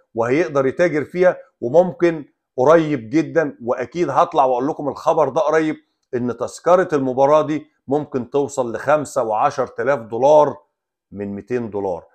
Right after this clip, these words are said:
طبعًا ده كان آخر خبر معانا، الخبر الرياضي، وهرجع تاني أشكر حبايبي وإخواتي اللي كملوا الفيديو معايا للنهاية. طبعًا أنا بشكر كل الناس وبحييكم كلكم، وبتمنى ليكم فعلًا كلكم التوفيق،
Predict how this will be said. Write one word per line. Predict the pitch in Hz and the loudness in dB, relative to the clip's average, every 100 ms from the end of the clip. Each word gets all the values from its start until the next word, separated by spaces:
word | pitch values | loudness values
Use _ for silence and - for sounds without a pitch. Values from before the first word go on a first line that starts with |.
| _ _ | _ _
طبعًا | - 143 131 123 | -2 2 2 2
ده | 131 | 0
كان | 135 131 | 0 0
آخر | 156 139 123 | -2 0 -2
خبر | 90 147 143 113 | 0 2 2 0
معانا، | 113 151 156 | 0 0 0
الخبر | 117 147 151 127 | -2 -2 0 -2
الرياضي، | 113 139 185 185 175 _ _ | 0 4 4 4 -4 _ _
وهرجع | 107 135 151 131 | 0 0 2 -2
تاني | 117 160 156 147 | 0 -2 -2 -4
أشكر | - - | -6 -10
حبايبي | 117 120 131 165 127 120 | -8 -4 -2 -2 -2 -8
وإخواتي | - 143 160 147 | -8 -2 -2 -2
اللي | 123 | -8
كملوا | 113 113 131 165 143 - _ _ _ | -6 -6 -4 -4 -4 -6 _ _ _
الفيديو | 107 101 160 120 120 95 _ _ - | -10 -4 -4 -2 -8 -10 _ _ -6
معايا | 107 139 151 | 0 4 4
للنهاية. | 127 110 113 143 175 | 2 -2 -2 2 2
طبعًا | 160 160 147 131 | 2 0 0 0
أنا | 120 | -2
بشكر | 156 - 127 | -4 -6 -12
كل | - 160 | -8 -4
الناس | 135 131 190 185 _ _ _ - | -4 0 -2 -2 _ _ _ -8
وبحييكم | 110 - 113 165 170 131 | -8 -6 -4 -4 -4 -8
كلكم، | 120 120 175 196 180 _ _ | -6 -2 2 2 2 _ _
وبتمنى | 104 107 120 135 170 151 | -6 -4 -2 0 0 0
ليكم | 139 175 170 127 - | 0 -2 -2 -8 0
فعلًا | 175 165 151 127 | 2 2 0 -4
كلكم | - 120 170 151 | -4 -4 -2 -4
التوفيق، | 127 - 110 156 180 | -6 -6 -6 -4 -8